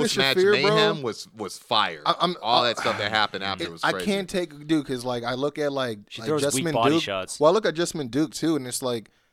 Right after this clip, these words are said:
Speaker 2: I'm s-, like, the way that she tries to present herself, it's like she's intimidating, but she doesn't look intimidating. Like,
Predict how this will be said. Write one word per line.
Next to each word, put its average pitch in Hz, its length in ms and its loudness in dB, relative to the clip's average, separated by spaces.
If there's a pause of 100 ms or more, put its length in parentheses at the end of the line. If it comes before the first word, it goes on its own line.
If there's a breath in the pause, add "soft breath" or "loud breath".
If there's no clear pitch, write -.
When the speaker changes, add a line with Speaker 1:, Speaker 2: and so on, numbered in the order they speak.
(1600)
Speaker 2:
I'm 151 120 -4
s-, - 180 -4 (200)
like, 160 180 0
the 156 80 4
way 196 260 4
that 220 140 6
she 214 200 -4
tries 185 460 -2
to 170 100 -6
present 135 380 -4
herself, 135 600 -2
it's 135 220 -6
like 131 220 -2
she's 135 300 -8
intimidating, 135 720 -4
but 120 180 -4
she - 180 -12 (180)
doesn't 135 380 -2
look 127 200 -8
intimidating. 113 600 -10
Like, 110 180 -12